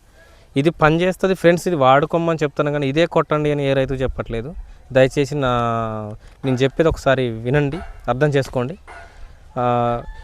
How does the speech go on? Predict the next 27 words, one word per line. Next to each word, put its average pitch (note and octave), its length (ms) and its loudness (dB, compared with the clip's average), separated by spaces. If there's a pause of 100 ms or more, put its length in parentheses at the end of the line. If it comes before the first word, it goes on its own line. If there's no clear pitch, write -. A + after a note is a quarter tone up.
(200)
ఇట్లాంటి F#3 340 6
మందులు E3+ 300 4
కనుక E3+ 220 2
మీరు E3+ 220 2
మార్చుకుంటూ E3+ 720 2
ఒకసారి D3 420 2
ఇది, D3 340 0 (100)
ఉమ్, C3 300 -6
తర్వాతసారి C#3 440 2
మళ్ళీ C3+ 280 0
వేరేది B2+ 340 -2
ఆర్గానిక్ B2+ 480 0
ఒకసారి, B2 340 -4
టెక్నికల్ B2+ 440 -2
ఒకసారి B2 240 -2
అట్లా C3+ 200 -2 (180)
కలిపి C#3+ 300 0
స్ప్రే D3+ 360 -2
చేసుకున్నట్టయితే D3 440 -2
మీకు B2+ 220 -4 (400)
ఖచ్చితంగా F3 420 2
హండ్రెడ్ D#3 280 0
పర్సెంట్ D3+ 320 -2
ఎఫెక్ట్ D3+ 380 -2
చూపే C#3+ 180 0
అవకాశం C3 460 0
ఉంటుంది. B2+ 340 -4